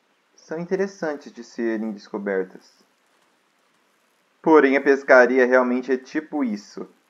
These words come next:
Sonolenta, chata, e deveram remover essa daily task para substituí-la só pela da P V P, que eu achei a da P V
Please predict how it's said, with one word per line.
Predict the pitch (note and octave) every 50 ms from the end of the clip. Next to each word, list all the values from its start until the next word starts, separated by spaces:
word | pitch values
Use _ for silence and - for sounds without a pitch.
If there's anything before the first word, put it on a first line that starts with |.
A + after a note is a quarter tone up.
| _ _ _ _ _ _
Sonolenta, | _ - - - A2+ A2+ A2 A2 G#2+ G#2+ A2+ C3+ D3 E3 E3+ E3+ E3+ - E3+ E3+ E3+ E3 _ _ _ _ _ _ _ _ _ _ _ _ _
chata, | _ _ - - B2 B2+ C#3 D#3 D#3 - - D#3+ D#3 - - -
e |
deveram | A#2 B2 B2 A2+ B2+ B2 B2+
remover | C3 B2+ B2 A#2+ A2 A2+ A#2+ A#2
essa | B2 - - A#2
daily | A2 A#2+ C3 B2 B2
task | B2 - A2+ A#2 C3 C3+ C3+ - -
para | - _ A#2 A2 A#2 A#2+
substituí-la | - - A2+ A#2 A#2+ - _ _ B2 B2+ C#3+ D3+ D3+ D#3 D#3 - - _ _ _ _ _ _ _ _ _ _ _ _ _ _ _
só | _ - - - - - E3+ E3 F3 F#3 F#3+ F#3+ F#3+ _ _
pela | F3+ E3 E3 E3
da | D#3 D#3 D#3+
P | D#3+
V | C#3+ C#3+ D#3
P, | D#3 - - F2+ F2+ - _ _ _ _ _ _ _ _ _ _ _ _ _
que | - C#3
eu | A#2+ A#2
achei | A#2+ - B2
a | G#2+
da | A2 A#2
P | - A#2
V | -